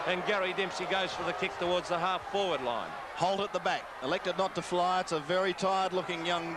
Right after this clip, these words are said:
Speaker 2: John Holt. Throw in. Almost into time on.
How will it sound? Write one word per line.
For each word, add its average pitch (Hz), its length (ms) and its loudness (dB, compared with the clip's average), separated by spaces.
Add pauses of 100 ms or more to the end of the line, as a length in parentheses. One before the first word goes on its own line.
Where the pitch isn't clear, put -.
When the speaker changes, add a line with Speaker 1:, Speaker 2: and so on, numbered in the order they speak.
Speaker 2:
John 180 160 4
Holt. 185 260 2 (1160)
Throw 180 320 2
in. 190 180 2 (1500)
Almost 190 420 2
into 202 200 0
time 202 340 2
on. 196 280 2